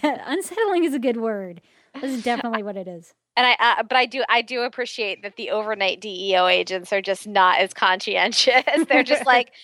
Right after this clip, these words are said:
Speaker 1: <laughs>
Speaker 2: "Oh, he keeps staring at me. Whatever, that's Daylight's problem." <laughs>
Speaker 1: Well, may-, that m-, pr-, might be the most exciting part of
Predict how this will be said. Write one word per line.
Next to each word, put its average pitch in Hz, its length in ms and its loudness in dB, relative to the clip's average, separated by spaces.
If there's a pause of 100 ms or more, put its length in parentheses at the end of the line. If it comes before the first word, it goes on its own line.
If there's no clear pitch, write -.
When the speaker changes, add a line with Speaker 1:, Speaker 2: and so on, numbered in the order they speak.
Speaker 1:
<laughs> - 200 -10
Speaker 2:
"Oh, 269 220 6
he 240 120 -10
keeps 262 320 -10
staring 226 520 0
at 196 200 2
me. 190 160 -6
Whatever, 202 420 2
that's 196 240 -2
Daylight's 180 500 -2
problem." 208 500 2
<laughs> 330 40 2 (680)
Speaker 1:
Well, 294 200 2
may-, 302 320 2
that 285 300 2
m-, 262 200 -10 (180)
pr-, 269 180 -8
might 269 340 -2
be 294 140 -2
the 247 100 -4
most 254 280 -2
exciting 247 480 -2
part 220 340 -4
of 208 460 -12